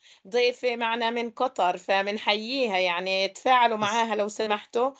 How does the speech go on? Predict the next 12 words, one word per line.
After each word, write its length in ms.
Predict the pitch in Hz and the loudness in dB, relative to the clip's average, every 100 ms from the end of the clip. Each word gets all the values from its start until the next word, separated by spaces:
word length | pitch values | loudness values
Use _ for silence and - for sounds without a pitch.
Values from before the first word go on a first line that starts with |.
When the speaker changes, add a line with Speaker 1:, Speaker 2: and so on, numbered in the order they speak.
| - - | -18 -14
Speaker 1:
وكمان 460 | - 233 233 240 247 | -2 0 4 4 4
Speaker 2:
بس 60 | |
Speaker 1:
أول 360 | 240 262 254 240 | 4 4 4 2
مرة 500 | 254 262 254 254 262 | -2 0 4 4 4
في، 400 | 254 269 247 247 240 | 0 -6 -2 -2 0
آه، 540 | 233 226 220 220 208 - | 2 2 0 0 -2 -4
تدريب 600 | - 220 214 240 254 226 | -2 0 0 -4 0 2
عن 240 | 220 240 | 2 0
ستيم، 480 | - - 277 240 196 | -4 2 2 2 -4
وهذا 240 | 202 202 | -2 0
ضروري. 580 | 214 220 240 240 247 262 - - - | 0 0 2 2 2 2 -2 -20 -4
حكيت 480 | 214 214 247 254 | -2 2 4 2